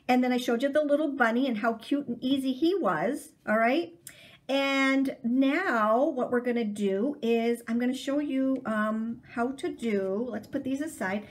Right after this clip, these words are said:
I'm gonna just take and show you how to do this little guy right here. So starting with something that's new. I wanted to just point out too, also, when I have little detailed things like this, sometimes I will use both mediums.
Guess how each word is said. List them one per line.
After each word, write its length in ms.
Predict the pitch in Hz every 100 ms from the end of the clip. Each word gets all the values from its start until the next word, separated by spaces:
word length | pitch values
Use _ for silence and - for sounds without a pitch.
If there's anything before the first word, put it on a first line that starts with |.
| -
I'm 100 | 254
gonna 160 | 254 294
just 220 | 294 294
take 200 | 320 294
and 100 | 269
show 120 | -
you 180 | 269 285
how 80 | 269
to 80 | 247
do 200 | 247 254
this 220 | 262 269
little 180 | 262 240
guy 200 | 226 226
right 240 | 214 202
here. 360 | - 202 - - - - -
So 460 | - 302 285 - - - -
starting 500 | - - 320 339 466 453
with 160 | 302
something 440 | - 302 285 285 269
that's 220 | 254 254
new. 240 | 269 247 - - -
I 60 |
wanted 260 | 294 466 466
to 60 | 277
just 220 | 285 -
point 200 | 285 269
out 180 | 240 -
too, 280 | 294 247 -
also, 360 | 254 254 214 - -
when 180 | 269 277
I 100 | 311 392
have 100 | -
little 260 | 294 285 254
detailed 460 | 240 269 - 233 233
things 200 | 233 233
like 160 | 214
this, 240 | 220 202 -
sometimes 600 | 294 381 - 269 233 233
I 100 | 220
will 140 | 233 233
use 220 | 233 208
both 300 | 220 240 247
mediums. 440 | 262 254 202 175